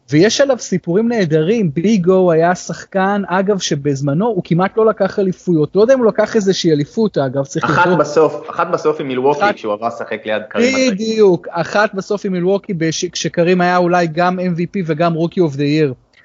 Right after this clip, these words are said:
Speaker 2: משהו כזה.
Speaker 1: אה, כן, ואוסקר כבר היה מאוד זקן, אבל השנים הגדולות של, אה, ביג או היה ב-, היו בסינסינטי, שם הוא גם משחק בקולג'ים,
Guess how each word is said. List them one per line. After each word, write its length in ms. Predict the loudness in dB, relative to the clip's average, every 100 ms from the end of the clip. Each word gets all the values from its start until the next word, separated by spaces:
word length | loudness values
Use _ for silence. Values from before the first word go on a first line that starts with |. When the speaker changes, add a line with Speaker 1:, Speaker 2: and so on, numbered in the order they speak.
| -20
Speaker 2:
משהו 180 | -20 -14
כזה. 200 | -4 2
Speaker 1:
אה, 460 | 6 6 4 2 -2 -10 _ 0
כן, 200 | 0 2
ואוסקר 380 | 2 0 0 -2
כבר 200 | 0 0
היה 180 | 2 2
מאוד 260 | 0 -4
זקן, 340 | -4 -6 -4 -4
אבל 220 | -4 -4
השנים 300 | -4 -4 -2
הגדולות 380 | -2 -2 -2 -4
של, 300 | -4 -2 -2
אה, 60 | -4 -2
ביג 220 | -4 0
או 260 | 0 0 -2
היה 380 | -6 -4 -2 -2 -2
ב-, 280 | 0 0 -2 -4
היו 160 | -4 0
בסינסינטי, 800 | 0 -2 -4 -4 -2 -2 -4 -4
שם 180 | -2
הוא 80 | 0
גם 80 | -2
משחק 300 | -4 -4 -4
בקולג'ים, 720 | -6 -4 -2 -2 -2 0 0